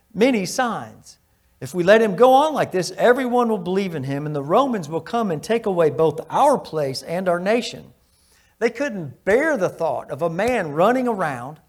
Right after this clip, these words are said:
right, of, a, of, the, of a man running loose who could heal people and raise them from the dead.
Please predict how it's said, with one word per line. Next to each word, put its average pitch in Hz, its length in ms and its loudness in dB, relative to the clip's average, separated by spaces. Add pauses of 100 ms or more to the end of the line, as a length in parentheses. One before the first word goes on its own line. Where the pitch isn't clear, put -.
(600)
right, 202 460 0 (460)
of, 131 140 -6
a, 143 40 2
of, 156 320 0
the, 147 120 0
of 143 220 -6
a 156 60 -6
man 185 360 -2
running 233 420 4
loose 196 340 0
who 196 100 -6
could 156 160 -8
heal 302 220 0
people 156 420 -8
and 156 140 -8
raise 233 300 -4
them 160 200 -8
from 160 200 -10
the 196 80 -8
dead. 269 400 -8